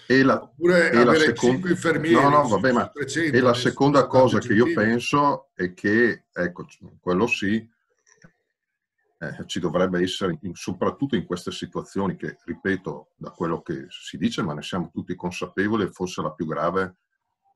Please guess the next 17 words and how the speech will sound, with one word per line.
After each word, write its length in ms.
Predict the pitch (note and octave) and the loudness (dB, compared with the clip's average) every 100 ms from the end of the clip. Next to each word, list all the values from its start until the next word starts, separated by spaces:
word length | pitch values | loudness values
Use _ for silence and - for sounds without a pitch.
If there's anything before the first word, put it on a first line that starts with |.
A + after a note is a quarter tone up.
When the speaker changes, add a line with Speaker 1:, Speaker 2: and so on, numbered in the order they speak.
| _ _ _ | _ _ _
Speaker 1:
dalla, 680 | - D#2 D#2 D#2+ D#2 D2 C#2+ C#2 | -8 -4 -4 -2 -4 -4 -6 -8
dal, 480 | D2 D#2 D2 C#2+ C2+ | -8 -6 -8 -10 -14
da, 380 | B1+ - D2+ C#2 | -18 -14 -12 -10
dall'inizio 960 | D#2 - - - E2 D#2+ D#2 F2+ F2+ | -12 -18 -20 -14 -10 -8 -4 -6 -4
del, 260 | F2+ D#2 D2 | -4 -4 -8
de-, 160 | D#2 D2+ | -10 -10
dell'Italia 560 | D2+ D2 - F2+ E2 | -10 -12 -6 -4 -2
repubblicana, 760 | D#2+ D2+ E2 D2 C#2+ E2+ D2+ C#2 | -6 -6 -10 -10 -8 -6 -6 -8
dal 200 | C2+ C2+ | -12 -10
dopoguerra, 840 | D2 D#2+ F2+ E2 D#2 D#2+ F2 G2 - _ _ _ _ | -8 -6 -6 -4 -4 -4 -2 -4 -4 _ _ _ _
ecco, 240 | E2+ - | -8 -4
maggiore 500 | E2+ F2 D#2+ F#2+ F#2 | -2 -2 -2 0 0
dialogo 520 | F2+ E2+ D#2 F#2 F#2 | 0 0 0 -2 -2
tra 180 | F2+ E2 | -4 -6
le 80 | D2+ | -6
istituzioni, 840 | D2+ - - C#2+ - F#2 F2 D#2+ - | -8 -12 -14 -12 -4 0 0 -2 -8
perché, 600 | C#2+ - E2 D#2 D#2+ | -10 -6 -4 -2 -4